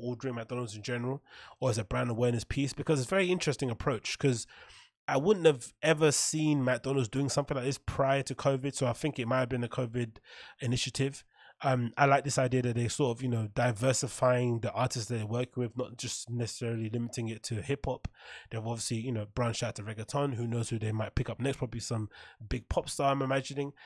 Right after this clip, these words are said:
And it seems like they're also lining up with artists who, no matter how big they are, 'cause, you know, I don't think every artist is in the same train. I'm sure some have very, um, you know, uh,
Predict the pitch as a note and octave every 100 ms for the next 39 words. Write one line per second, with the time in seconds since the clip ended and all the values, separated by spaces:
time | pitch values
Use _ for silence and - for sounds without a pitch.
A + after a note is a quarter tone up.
0 | - - _ - C3 - F#3 E3+ D3 B2+
1 | C3+ D3+ C#3 B2+ C3 C3 B2 A#2+ - A#2+
2 | G2 _ - B2+ B2 - C#3+ - - -
3 | B2+ B2 C3 C3+ C3+ A#2+ C3+ B2 C#3 B2+
4 | A#2+ B2+ C3+ B2+ A2 A#2 G#2+ B2+ - A2+
5 | A#2 A2+ A2+ A2+ A#2+ A#2 A2+ - A2 G#2+
6 | B2+ A2+ G2 A#2 A2 - A#2 A2 - -
7 | - B2 A2 A2+ A#2 A2+ G#2 - - -
8 | B2 A#2 A2 G#2+ G#2+ G#2+ _ - C3 A#2+
9 | G#2+ G#2 _ A2+ A2 G#2+ G#2 G#2 G#2